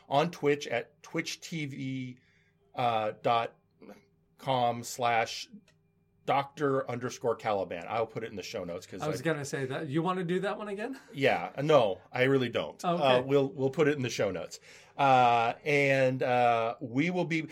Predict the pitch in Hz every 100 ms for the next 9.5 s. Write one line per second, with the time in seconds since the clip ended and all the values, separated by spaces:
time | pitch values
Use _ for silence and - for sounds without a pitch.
0 | - - - 175 175 185 247 254 190 170
1 | 160 143 135 127 123 117 117 117 123 -
2 | 127 123 113 113 123 117 113 104 117 139
3 | 190 160 151 143 135 127 - 117 107 117
4 | 165 151 190 180 208 214 - _ _ _
5 | _ _ - 131 123 113 110 107 104 101
6 | 107 _ _ _ 143 123 120 127 156 156
7 | 175 160 156 156 151 156 143 - 170 165
8 | 143 147 147 143 135 127 127 123 127 -
9 | 127 147 175 175